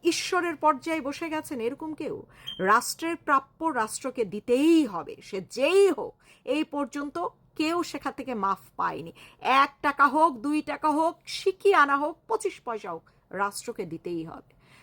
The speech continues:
হ্যাঁ, প্রধান উপদেষ্টা যদি তার করের পরিমাণ কম করে এনেও দিত,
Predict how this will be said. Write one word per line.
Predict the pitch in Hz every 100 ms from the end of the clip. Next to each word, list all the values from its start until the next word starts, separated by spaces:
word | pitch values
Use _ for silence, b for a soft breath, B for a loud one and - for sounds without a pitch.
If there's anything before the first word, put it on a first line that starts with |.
| _
হ্যাঁ, | 302 359 214
প্রধান | 240 269
উপদেষ্টা | 294 269 262 285 294
যদি | 269 277
তার | 262 240
করের | - 247 269 302
পরিমাণ | 262 262 254 254
কম | - 330 415
করে | - 330 330 -
এনেও | 311 311 330 320
দিত, | 160 156 254 -